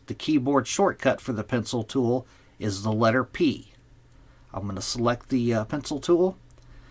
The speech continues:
Now if you want to do a wavy line, you wanna, uh, start off of your shape. I'm gonna hold down the left mouse button. I'm just gonna draw a little wavy line here.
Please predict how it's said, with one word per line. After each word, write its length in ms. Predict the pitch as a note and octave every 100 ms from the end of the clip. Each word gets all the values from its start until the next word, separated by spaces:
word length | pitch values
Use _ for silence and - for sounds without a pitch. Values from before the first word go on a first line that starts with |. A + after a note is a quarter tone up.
| - - - - - -
Now 200 | B2 B2+
if 100 | A#2+
you 100 | D#3+
want 220 | C#3 D3+ -
to 80 | C3
do 220 | D3 C#3
a 100 | A#2+
wavy 480 | B2 G#3+ G3+ C3 A#2+
line, 540 | G#2+ A2 A2 B2+ C3+ - - - - -
you 120 | A#2
wanna, 280 | A#2 A#2 A2+
uh, 280 | - A2
start 460 | G#2+ - D#3+ D#3 -
off 300 | C3 C#3+ D#3
of 140 | C#3+ C3+
your 120 | C#3
shape. 460 | - C#3+ C#3+ C3+ - - - -
I'm 120 | G#2+
gonna 160 | A2+ G#2
hold 260 | C#3 C3
down 240 | A#2+ C3+ C3
the 60 |
left 280 | A#2 C#3 C3+
mouse 300 | C#3 C#3+ D#3
button. 460 | C#3+ - C3+ D#3+ C3+ -
I'm 160 | G#2+ G#2+
just 140 | -
gonna 180 | A#2 A2
draw 220 | A#2 A#2
a 40 | A#2
little 220 | A#2+ A#2+
wavy 360 | B2 C#3 C3
line 400 | C3+ C3+ C3+ C3+
here. 360 | C3 C#3+ C#3+ C3+